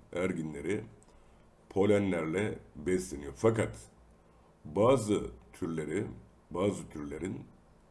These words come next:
yavruları çok acayip bir yaşam sürüyor. Bunu da şuradan bulabilecek miyim?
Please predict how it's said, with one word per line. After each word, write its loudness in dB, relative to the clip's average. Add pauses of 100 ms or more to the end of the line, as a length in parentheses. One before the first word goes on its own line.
(800)
yavruları 4 (2000)
çok 2
acayip 4
bir 2
yaşam 2
sürüyor. -10 (1200)
Bunu 2
da 6
şuradan -2
bulabilecek -2
miyim? -14